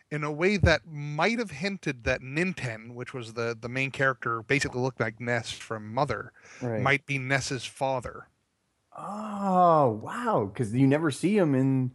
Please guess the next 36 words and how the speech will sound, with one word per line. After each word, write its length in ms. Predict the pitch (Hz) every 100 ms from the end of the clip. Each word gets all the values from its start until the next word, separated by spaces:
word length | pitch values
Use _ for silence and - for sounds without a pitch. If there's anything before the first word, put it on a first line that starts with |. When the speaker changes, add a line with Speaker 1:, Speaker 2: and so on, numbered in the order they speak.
| _ _ _ _
Speaker 2:
the 80 | -
Speaker 1:
Yeah. 220 | 123 120
Speaker 2:
sequel. 460 | 127 254 - 110 160 160
That 200 | 165 165
Speaker 1:
And, 140 | 160 143
Speaker 2:
is 80 | 131
Speaker 1:
and 160 | 160
Speaker 2:
interesting. 280 | - 170 240
Speaker 1:
Ninten 440 | - 196 156 139 135
in 120 | 147 147
the, 140 | 139
uh, 180 | 139 143
and, 260 | 143 135 135
uh, 140 | 127
Ninten's 540 | 127 175 - 190 156 123
dad 540 | 131 185 127 113 117 _ _ _ -
on 260 | 127 123
Mother, 480 | 160 220 170 123 113 _ _ _ _ _
uh, 180 | 123 123 147
discovered 600 | 139 139 - 185 170 160
or 160 | 151 135
researched 680 | 135 160 - - - - -
Psi, 560 | - 165 156 117 - -
P 140 | - 135
S 140 | 127
I, 460 | - 147 120 104 98 _ _ -
that 140 | 131
was 160 | 143 135
actually 400 | 143 - 156 139
from 320 | - 151 143
the 260 | 135 131 131
aliens 420 | 131 127 120 117
that 160 | 117 117
Gygas 420 | 135 135 113 -
is 40 |
from. 320 | - - -